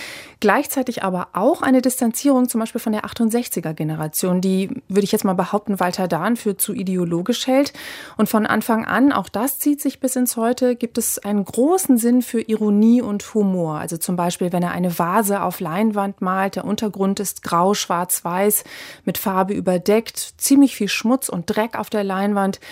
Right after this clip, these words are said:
Und in der Vase steht ein Männchen, das einen rot-schwarz-goldenen Strahl pinkelt. <laughs>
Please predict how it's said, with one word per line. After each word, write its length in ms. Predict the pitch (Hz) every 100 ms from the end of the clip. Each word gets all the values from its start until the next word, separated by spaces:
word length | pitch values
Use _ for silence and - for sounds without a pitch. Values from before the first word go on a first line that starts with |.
| - -
Und 100 | 220
in 140 | 277
der 180 | 311 214
Vase 340 | 180 202 262 277
steht 280 | - 226
ein 160 | 190 185
Männchen, 480 | 185 220 - 247 233
das 180 | 196 -
einen 380 | 180 196 190
rot-schwarz-goldenen 1400 | 185 196 226 247 - - 175 175 202 - 175 165 170 175 180
Strahl 460 | - - 147 147
pinkelt. 600 | - 190 - - -
<laughs> 40 | -